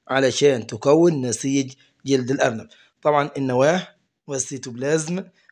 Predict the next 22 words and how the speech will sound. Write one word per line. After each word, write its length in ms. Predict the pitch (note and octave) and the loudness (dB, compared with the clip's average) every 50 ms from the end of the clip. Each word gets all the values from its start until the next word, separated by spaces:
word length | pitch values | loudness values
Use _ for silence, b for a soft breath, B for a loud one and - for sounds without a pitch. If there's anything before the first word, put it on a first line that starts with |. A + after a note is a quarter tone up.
| b - | b -16
وجهاز 600 | - C#3+ C3 B2 A#2+ A#2+ C#3 C#3 C3 A#2 G#2+ G#2+ | -14 -12 -12 -10 -8 -6 -6 -6 -6 -8 -10 -6
جيولوجي 500 | A2 C3 C#3+ D3 D3+ C#3+ D#3+ F3+ G3 F#3+ F#3+ - | -2 0 0 2 2 2 0 0 0 -2 -4 -4
والميتوكوندريا. 1120 | E3+ F3 E3 D#3 D#3+ E3+ E3+ E3+ - D3 C3 - C#3 C3+ C#3 E3+ F3 F#3 G3+ G3+ G3 B B B B B | -4 -4 -4 -4 -6 -6 -6 -8 -10 -10 -8 -8 -6 -4 0 2 4 4 4 2 -2 B B B B B
أما 280 | E3+ F#3 G#3 G#3 G3 F3+ | 0 2 2 4 2 2
الفجوة 540 | D#3+ C#3+ - - D#3+ D#3 D#3+ D#3+ F3 E3+ D#3+ - - _ | 0 0 0 0 0 2 2 2 0 0 0 -6 -14 _
ففي 260 | _ _ - C3 A#2+ - | _ _ -16 -8 -4 -2
الخلية 360 | C3 B2 - C#3 C#3+ D#3+ D#3+ | -2 0 2 2 4 4 4
النباتية 680 | C#3+ C#3 C3+ C3 C3 B2+ B2 B2+ - D#3 D#3+ E3+ F3+ | 4 4 2 2 2 0 0 0 0 2 4 4 4
بتكون 360 | F3 C#3 B2+ A#2+ - - C#3 | 4 2 -2 -8 -6 -4 -2
كبيرة، 500 | B2+ - C3 C3 C#3 C#3 C3+ C#3 B2 - b b b b b - | 0 0 2 2 4 4 4 2 0 -2 b b b b b -8
أما 160 | D3+ D3 C#3 | -6 -4 -4
في 60 | A#2 | -4
الخلية 320 | C3 A#2+ A2+ C3+ C3 D3 C#3 | -6 -6 -4 -2 0 0 0
الحيوانية 440 | - - C3 B2 B2 B2 C3 C3 | 0 -2 -4 -4 -4 -4 -4 -4
بتكون 520 | B2+ A#2 - - - B2 B2+ B2+ B2 B2 - - | -6 -6 -8 -6 -2 2 2 2 2 0 -4 -6
صغيرة. 500 | - - D3 C3+ C#3 B2 A2 - - _ b b b b b b b b b | -4 0 0 2 2 0 -2 -4 -10 _ b b b b b b b b b
تلاتة، 460 | - C#3+ D#3 F3 F#3 F3+ G#3 G#3+ G#3+ G#3 - _ _ _ _ _ _ - | -6 -2 -2 -2 0 0 0 -2 -2 -4 -10 _ _ _ _ _ _ -12
أي 360 | G#3+ A#3 A#3 A#3 G#3 F#3 F3 | -10 -8 -8 -8 -10 -12 -12
جزء 340 | E3 D3+ F#3 F#3 D#3+ - D3 | -10 -8 -8 -8 -8 -10 -10
من 140 | D3+ D3+ D3+ | -8 -8 -8
الأجزاء 540 | C#3+ - C#3 C#3 B2+ B2+ B2 D3+ E3 D3+ C3 | -8 -8 -8 -8 -10 -10 -6 -4 -4 -4 -4
السابقة 680 | C3 - - C#3 C3 C3 D3+ D#3 - F#3 G3 G3 G3 | -6 -6 -4 -4 -4 -2 -2 -2 0 2 2 0 0